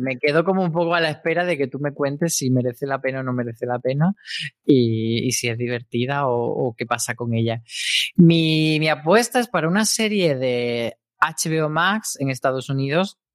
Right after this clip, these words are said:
En España sigue siendo H B O España todavía. En algún momento tendrá ese momen-, ese, ese punto de, de mutación la plataforma, pero bueno, sigue siendo H B O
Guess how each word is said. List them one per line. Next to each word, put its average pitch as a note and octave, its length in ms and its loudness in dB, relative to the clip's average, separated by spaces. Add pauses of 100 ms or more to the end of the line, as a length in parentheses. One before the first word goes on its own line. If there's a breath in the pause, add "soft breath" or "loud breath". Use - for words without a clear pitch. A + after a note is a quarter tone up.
(120)
En C3 460 2
España C#3+ 460 0
sigue C3+ 260 0
siendo C#3+ 400 0
H C#3 320 0
B C#3+ 80 4
O D3 60 4
España D3 560 0
todavía. D3+ 760 0
En C#3 200 0
algún E3+ 300 2
momento D3 680 0 (440 loud breath)
tendrá C#3 400 2
ese C#3+ 220 -2
momen-, C#3+ 400 -4 (100)
ese, C3+ 460 0
ese C#3+ 140 -2
punto C#3+ 400 0
de, B2+ 480 0
de C#3 120 -4
mutación C#3 560 0
la C#3 140 -2
plataforma, D#3+ 560 -2
pero B2 140 -8
bueno, A#2+ 180 -2
sigue C3 240 0
siendo C3 220 -4
H D3+ 160 0
B D3+ 120 2
O D3 140 2